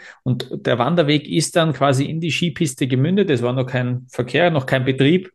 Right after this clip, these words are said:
Ähm, und wir sind dann quasi noch die Skipiste runtergestapft. Und da haben sie schon künstlich beschneit.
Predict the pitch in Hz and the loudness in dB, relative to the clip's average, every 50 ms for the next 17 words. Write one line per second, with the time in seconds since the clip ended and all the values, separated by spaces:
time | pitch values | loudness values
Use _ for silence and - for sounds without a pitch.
0 | - 143 131 127 127 131 135 135 131 131 - _ - 131 123 131 131 131 156 156 | -4 0 0 0 0 0 -2 -4 -6 -8 -10 _ -10 -6 -2 -2 -2 0 0 0
1 | 156 151 139 - - 113 131 135 131 143 131 135 131 127 - - 139 127 - - | 0 0 0 2 2 4 4 4 4 2 2 2 0 0 0 -2 -4 -2 0 -2
2 | 143 135 - 147 131 127 - - 135 120 131 135 131 131 123 - - - - 104 | -2 -2 0 -2 -2 -2 -2 -2 -2 0 0 -2 0 -2 -4 -4 -4 -6 -4 -4
3 | 104 - - - - - _ _ - - - - _ - - 131 127 113 113 123 | -4 -4 -6 -20 -20 -20 _ _ -20 -20 -20 -20 _ -2 0 0 2 4 2 2
4 | 131 143 151 131 - 151 135 - 143 139 135 139 127 - - 156 170 165 - - | 2 2 0 0 0 0 0 2 2 2 2 0 -2 -2 0 0 0 0 -4 -2
5 | - 143 131 - 143 127 - - 120 110 107 104 98 95 - | -2 -2 -2 0 -4 -4 -4 -2 -4 -2 0 0 -2 -2 -4